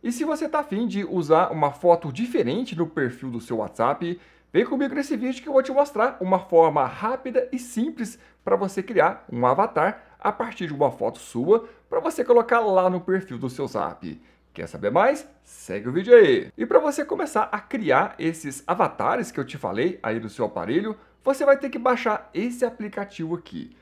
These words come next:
O nome dele é Mirror Stickers. Você consegue baixá-lo inteiramente gratuito aí no Play Store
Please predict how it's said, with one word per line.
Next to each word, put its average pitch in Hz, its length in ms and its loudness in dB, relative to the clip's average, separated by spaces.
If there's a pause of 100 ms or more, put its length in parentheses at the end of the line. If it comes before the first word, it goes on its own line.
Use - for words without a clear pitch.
(240)
O 349 100 -4
nome 262 200 2
dele 202 340 -2
é 165 320 8
Mirror 220 680 2
Stickers. 160 880 -6 (320)
Você 147 240 -4
consegue 156 400 -4
baixá-lo 131 680 -2
inteiramente 143 720 -4
gratuito 147 720 -4
aí 113 80 -2
no 104 120 -8
Play 87 160 -10
Store 190 380 0